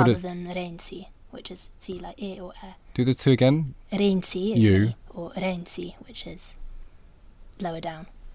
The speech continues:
Speaker 2: Did, did anyone else hear that? Matt is
Speaker 1: Really?
Speaker 2: shaking his head no.
Speaker 1: Really?
Speaker 2: Do
Speaker 1: You
Speaker 2: that
Speaker 1: can't
Speaker 2: again.
Speaker 1: tell
Speaker 2: Do that
Speaker 1: the
Speaker 2: again. Do that again.
Speaker 1: Renzi, E, Renzi.
Speaker 2: Yes.
Speaker 1: Or Renzi, Re.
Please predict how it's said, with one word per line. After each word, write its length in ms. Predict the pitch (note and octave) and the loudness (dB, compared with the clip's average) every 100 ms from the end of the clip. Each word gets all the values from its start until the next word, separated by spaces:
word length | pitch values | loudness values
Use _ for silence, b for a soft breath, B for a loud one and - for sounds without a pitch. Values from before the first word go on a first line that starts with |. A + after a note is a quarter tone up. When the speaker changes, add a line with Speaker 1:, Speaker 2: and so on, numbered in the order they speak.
| - | -8
Speaker 2:
Did, 260 | D3 F#3+ - | -4 -4 -4
did 160 | A#3 | -2
anyone 260 | A3 A#3+ G#3+ | 2 2 4
else 220 | A3+ - | 4 2
hear 120 | G#3 | 2
that? 200 | A3 G#3+ | 4 6
Matt 260 | D3 D#3+ - | 8 6 6
is 160 | D3+ A3+ | 2 4
Speaker 1:
Really? 140 | D3+ | 4
Speaker 2:
shaking 160 | D3 D3+ | 6 4
his 120 | D3 | 4
head 220 | - D3 | 4 2
no. 260 | D3+ D#3 D#3 | 4 4 2
Speaker 1:
Really? 300 | C#3+ G#3+ C4 | 2 6 10
Speaker 2:
Do 80 | G#3+ | 10
Speaker 1:
You 60 | G#3 | 10
Speaker 2:
that 80 | |
Speaker 1:
can't 20 | E4 | 8
Speaker 2:
again. 140 | D#4+ | 6
Speaker 1:
tell 140 | D#4+ | 6
Speaker 2:
Do 40 | D4 | 8
that 100 | G#3+ | 10
Speaker 1:
the 40 | |
Speaker 2:
again. 160 | G#3 D#3+ | 10 8
Do 100 | F#3 | 8
that 80 | G3 | 8
again. 200 | D#3 C3+ | 8 6
Speaker 1:
Renzi, 840 | E3+ C4+ C4+ A#3+ G#3 - F3 F3+ - - - | 8 8 10 10 10 8 4 0 -4 -20 -4
E, 300 | G#3+ F#3+ F3 - - | 4 6 4 -4 -4
Renzi. 840 | G3+ G#3 G3+ G3 F#3 - - G#3 A#3 | 6 8 10 8 6 4 2 0 2
Speaker 2:
Yes. 460 | A2+ G#2+ A#2+ - - | 6 6 6 0 2
Speaker 1:
Or 280 | G3+ F#3 F#3+ - | 4 4 2 0
Renzi, 760 | G3 G#3+ G3 F#3 - - D#3 - - - - - G3 | 4 8 8 6 4 2 0 -10 -18 -20 -20 -4 4
Re. 240 | G3 F3 | 6 6